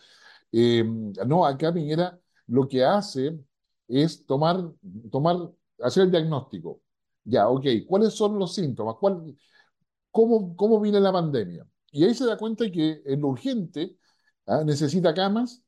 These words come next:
respiradores, eh, mecánicos, ¿ah? y después viene la vacuna.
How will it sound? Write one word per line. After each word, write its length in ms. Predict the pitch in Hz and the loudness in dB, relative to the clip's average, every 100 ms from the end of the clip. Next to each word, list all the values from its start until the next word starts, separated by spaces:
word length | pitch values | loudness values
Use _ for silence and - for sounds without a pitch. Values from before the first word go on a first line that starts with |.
| _ | _
respiradores, 920 | 120 139 143 139 139 143 165 233 226 | -2 -2 2 2 4 4 4 0 -4
eh, 760 | 143 135 127 123 117 113 110 107 101 104 - | -4 -4 -2 -4 -4 -6 -8 -10 -12 -16 -6
mecánicos, 760 | 113 143 226 165 165 220 - _ _ _ _ _ _ | -2 2 2 2 -2 -4 -8 _ _ _ _ _ _
¿ah? 260 | 110 160 170 | -2 -2 -4
y 140 | - 180 | 0 4
después 260 | 190 240 | 4 4
viene 160 | 240 247 | 2 4
la 120 | 226 | 2
vacuna. 460 | 214 226 262 127 | 0 -2 -2 -2